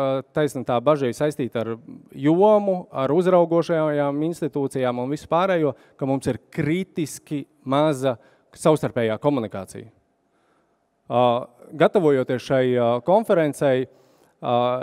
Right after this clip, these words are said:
es ātri uzmetu ziņu vairākiem nozares pārstāvjiem, gan influenceriem, gan arī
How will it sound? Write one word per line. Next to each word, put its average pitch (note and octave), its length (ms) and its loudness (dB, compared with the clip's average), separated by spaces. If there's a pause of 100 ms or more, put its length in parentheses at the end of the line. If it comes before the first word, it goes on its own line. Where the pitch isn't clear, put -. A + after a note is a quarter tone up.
(120)
es C3 140 -4
ātri E3+ 320 2
uzmetu C#3+ 340 -2
ziņu C#3+ 460 0
vairākiem C3 480 0
nozares C#3 400 -2
pārstāvjiem, E3 720 0
gan A#2 260 -4
influenceriem, C3+ 720 -2
gan B2 160 -2
arī B2+ 140 -4